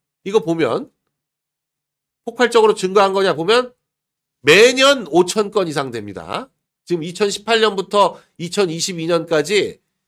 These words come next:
일일구 구급대가 재이송한 현황을 보면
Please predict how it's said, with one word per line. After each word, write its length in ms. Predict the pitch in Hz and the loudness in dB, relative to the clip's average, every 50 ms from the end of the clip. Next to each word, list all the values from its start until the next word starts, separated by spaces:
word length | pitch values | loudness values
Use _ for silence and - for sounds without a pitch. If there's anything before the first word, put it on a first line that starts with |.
| _ _ _ _ | _ _ _ _
일일구 480 | - 170 185 214 220 233 226 208 226 190 | -12 -10 -8 -6 -4 -4 -4 -4 -4 -6
구급대가 500 | - 165 165 185 185 - 190 - 190 208 | -6 -6 -6 -6 -4 -2 -2 -2 -2 -2
재이송한 680 | - - 147 151 170 160 175 175 165 170 170 165 165 160 | -2 -2 -2 -2 -2 -2 -4 -4 -4 -4 -4 -4 -4 -6
현황을 400 | 151 196 220 214 208 202 185 156 | -6 -4 -2 -2 -2 -2 -2 -4
보면 440 | 135 131 147 196 190 143 104 87 | -4 -2 -2 0 0 0 -2 -6